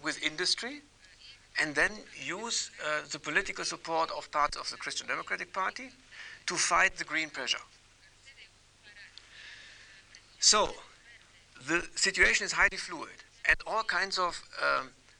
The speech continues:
uh, new alliances and realignments are possible. I, I think it is not impossible that trade unions and employers will in the future work more closely together to form an industrial bloc,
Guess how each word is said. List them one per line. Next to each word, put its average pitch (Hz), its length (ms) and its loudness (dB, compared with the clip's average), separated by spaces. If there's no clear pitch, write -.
uh, 131 200 0
new 175 380 -6
alliances 170 760 0
and 139 100 -6
realignments 165 640 2
are 139 80 -6
possible. - 440 -6
I, 214 280 4
I 196 120 4
think 190 300 -2
it - 80 -2
is 160 140 0
not 196 240 0
impossible 185 640 -4
that 160 240 4
trade 202 280 2
unions 196 280 -6
and 170 140 -8
employers 170 540 0
will 143 100 -6
in 151 80 -8
the 143 100 -8
future 202 420 -4
work 165 320 0
more 170 160 -4
closely 180 400 -2
together 139 480 2
to 170 100 -4
form 185 380 0
an 151 140 -4
industrial 175 560 2
bloc, 151 360 -4